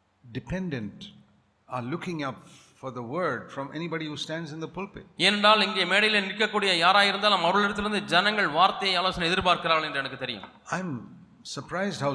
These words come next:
Speaker 1: so many people can stand in a pulpit without any fear or trembling.
Speaker 2: எந்த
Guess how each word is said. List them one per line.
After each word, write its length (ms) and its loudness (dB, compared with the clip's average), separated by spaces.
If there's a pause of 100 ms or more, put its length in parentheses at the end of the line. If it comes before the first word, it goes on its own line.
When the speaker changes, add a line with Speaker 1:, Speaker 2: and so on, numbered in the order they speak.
Speaker 1:
so 140 -4
many 180 -4
people 240 -6
can 160 -6
stand 220 -2
in 100 -6
a 80 -10
pulpit 300 -6
without 260 -6
any 200 -8
fear 180 -4
or 100 -4
trembling. 300 -12 (100)
Speaker 2:
எந்த 160 -2